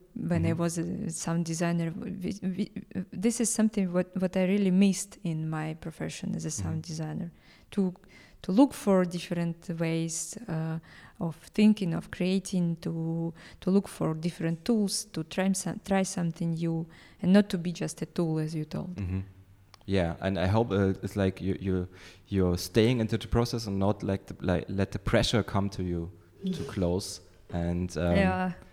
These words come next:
Speaker 2: and they, yesterday I also, like, talked to somebody that, um, we never would do, or it's really hard for us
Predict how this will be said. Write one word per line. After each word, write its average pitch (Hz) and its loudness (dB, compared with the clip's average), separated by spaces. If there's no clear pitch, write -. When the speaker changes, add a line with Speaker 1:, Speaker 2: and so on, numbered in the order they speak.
Speaker 2:
and 98 4
they, 101 4
yesterday 113 4
I 85 2
also, 90 0
like, 87 -6
talked - -6
to 92 -10
somebody 87 -4
that, 87 0
um, 87 -2
we 98 4
never 117 4
would 104 0
do, 120 2
or 90 2
it's 98 -4
really 120 0
hard 107 2
for - -2
us 113 -2